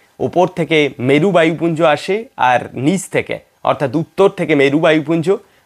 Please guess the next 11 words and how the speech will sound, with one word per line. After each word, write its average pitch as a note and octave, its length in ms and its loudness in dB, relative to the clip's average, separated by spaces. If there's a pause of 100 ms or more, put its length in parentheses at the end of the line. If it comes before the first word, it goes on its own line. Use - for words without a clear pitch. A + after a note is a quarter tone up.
আর A2 200 0 (380)
দক্ষিণ F3+ 320 0 (100)
থেকে, A#2+ 200 -2 (360)
মানে C#3 200 4
উত্তর F3+ 280 0
গোলার্ধের B2 460 0
ক্ষেত্রে B2 280 -6 (440)
ক্রান্তীয় E3+ 520 0
বায়ুপুঞ্জ, A2+ 420 -2 (360)
এই C3+ 60 0 (120)
দুই E3 160 0